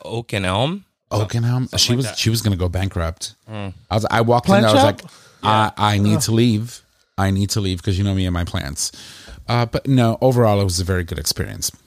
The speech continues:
Speaker 2: Very good experience.
Speaker 1: Yeah, no, I'm glad it all worked out, and we had a very nice time. I'm really proud of J C and, you know, <laughs> the four board members we have. We all showed up, so.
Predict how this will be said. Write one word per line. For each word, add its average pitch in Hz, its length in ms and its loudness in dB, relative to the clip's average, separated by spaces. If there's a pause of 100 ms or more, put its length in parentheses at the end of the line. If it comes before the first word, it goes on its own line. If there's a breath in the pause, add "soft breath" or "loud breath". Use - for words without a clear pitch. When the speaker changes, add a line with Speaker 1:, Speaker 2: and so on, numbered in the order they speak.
Speaker 2:
Very 95 180 0
good 85 140 -2
experience. - 520 -4
Speaker 1:
Yeah, 196 280 0
no, 165 160 0
I'm 123 140 0
glad 127 200 -2
it 143 80 -4
all 143 160 0
worked 143 240 -4
out, 139 300 0
and 101 400 -6
we 104 100 2
had 101 480 2
a 85 100 -2
very 90 300 0
nice 110 300 2
time. 92 500 0
I'm 95 180 -2
really 92 220 -4
proud 90 340 -2
of 82 280 -4
J 85 180 -4
C 85 580 -4
and, 80 480 -10 (640 loud breath)
you 113 80 0
know, 110 460 -2 (120)
<laughs> - 120 -20
the - 200 2
four 117 440 0
board 107 280 0
members 107 320 0
we 104 120 -2
have. 98 420 0
We 92 140 -2
all 92 160 0
showed 87 260 -8
up, 85 280 -8
so. 90 380 -10